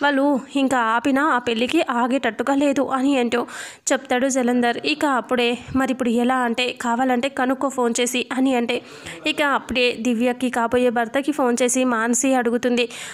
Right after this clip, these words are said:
అలా అడిగితే అప్పుడు అతను దిలీప్ ఇలా చెప్తూ ఉంటాడు, "ఇక నా పెళ్ళైనా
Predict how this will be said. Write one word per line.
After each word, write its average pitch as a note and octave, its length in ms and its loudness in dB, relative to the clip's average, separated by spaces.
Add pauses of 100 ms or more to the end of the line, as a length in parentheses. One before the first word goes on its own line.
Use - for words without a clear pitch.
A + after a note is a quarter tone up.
(140)
అలా A#3 200 0 (120)
అడిగితే B3 360 0 (120)
అప్పుడు A#3+ 220 0
అతను A#3 380 2
దిలీప్ A#3+ 400 0
ఇలా B3+ 180 2
చెప్తూ A#3+ 360 0
ఉంటాడు, A#3+ 520 2
"ఇక C4+ 160 0
నా A#3 260 2
పెళ్ళైనా D4 420 2